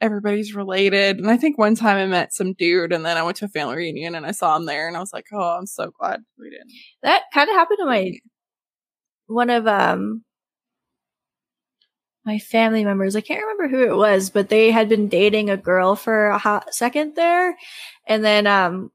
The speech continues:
Speaker 2: they came over and met his parents, and his parents recognized her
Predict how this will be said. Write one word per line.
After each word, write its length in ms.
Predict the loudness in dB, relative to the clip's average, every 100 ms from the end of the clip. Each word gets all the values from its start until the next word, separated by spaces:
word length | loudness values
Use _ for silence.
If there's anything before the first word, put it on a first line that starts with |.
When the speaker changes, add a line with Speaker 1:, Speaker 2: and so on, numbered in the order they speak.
| -4
Speaker 2:
they 140 | -2
came 300 | -2 -2 2
over 280 | 2 2 2
and 260 | 0 0 -2
met 260 | 0 -2 -4
his 280 | -6 -6 -8 -12
parents, 840 | -6 -2 2 0 -2 -6 -8 -10 -16 _ _ _ _ _ _ _ -4
and 120 | -2
his 180 | -2 -4
parents 480 | -2 2 4 2 0
recognized 720 | -4 -4 -8 -8 -6 -6 -6
her 260 | -6 -6